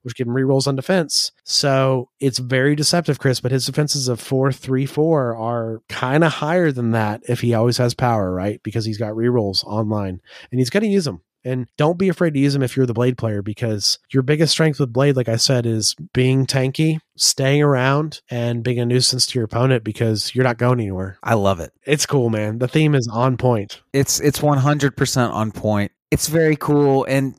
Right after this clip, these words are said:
Speaker 2: you know, we gotta talk about the sculpt on this model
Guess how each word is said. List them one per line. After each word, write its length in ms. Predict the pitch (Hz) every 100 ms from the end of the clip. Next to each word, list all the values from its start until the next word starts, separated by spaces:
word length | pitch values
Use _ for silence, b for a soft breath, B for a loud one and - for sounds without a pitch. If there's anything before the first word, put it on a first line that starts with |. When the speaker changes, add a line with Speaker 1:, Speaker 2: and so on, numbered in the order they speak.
| _
Speaker 2:
you 100 | 147
know, 100 | 151
we 120 | 147 139
gotta 160 | 143
talk 320 | - 135 135
about 380 | 131 117 113 - _ _ -
the 80 | 120
sculpt 440 | - 127 185 - -
on 140 | 120
this 160 | 135 -
model 420 | 123 285 -